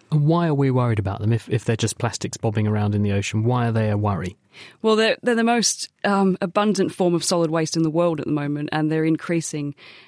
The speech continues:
Speaker 2: at a pretty quick rate. We're not exactly sure how much they're increasing, but they can go through the food web. They've been found in laboratory conditions to cause harm to certain animals. So they can,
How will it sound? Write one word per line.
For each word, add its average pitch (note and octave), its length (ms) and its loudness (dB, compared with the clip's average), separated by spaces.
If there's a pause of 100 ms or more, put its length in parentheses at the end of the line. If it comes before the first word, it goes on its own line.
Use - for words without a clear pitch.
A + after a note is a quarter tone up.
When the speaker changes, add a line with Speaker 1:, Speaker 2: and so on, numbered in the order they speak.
Speaker 2:
at D#3 140 -8
a D#3 100 -8 (360)
pretty E3+ 120 -2
quick - 240 -4
rate. D#3 140 0
We're E3 60 0
not D#3+ 80 -2
exactly D#3 280 -4
sure D3+ 300 -4
how D#3 320 -6 (160)
much - 240 -10
they're D#3 80 -6
increasing, D#3+ 420 -4
but D#3 220 -4 (560)
they F#3+ 100 -4
can F3+ 160 0
go F#3 160 0
through E3+ 160 -4
the D#3+ 60 -6
food G3 300 0
web. G#3 260 -4 (500)
They've E3+ 140 0
been F3 140 2
found F3+ 340 2
in E3 200 0
laboratory E3+ 440 -2
conditions D#3 600 -4
to - 140 -6
cause D#3 400 -8
harm E3 480 -6
to E3 100 -10
certain E3 300 -4
animals. F3+ 500 -4 (300)
So - 120 -6
they D#3+ 120 0
can, D#3+ 200 0